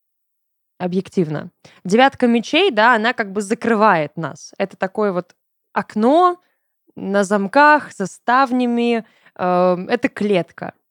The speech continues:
И это не очень хорошая клетка. Но перво-наперво эта клетка н-,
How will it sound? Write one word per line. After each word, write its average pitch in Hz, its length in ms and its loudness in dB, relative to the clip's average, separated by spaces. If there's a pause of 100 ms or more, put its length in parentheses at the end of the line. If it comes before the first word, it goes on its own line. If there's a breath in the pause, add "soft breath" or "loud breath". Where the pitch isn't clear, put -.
(680)
И 269 80 0
это 330 240 2
не 247 140 2
очень 247 220 -2
хорошая 190 500 0
клетка. - 580 -14
Но 233 500 2
перво-наперво 254 720 2
эта 180 200 -4
клетка 254 440 -2
н-, 190 180 -6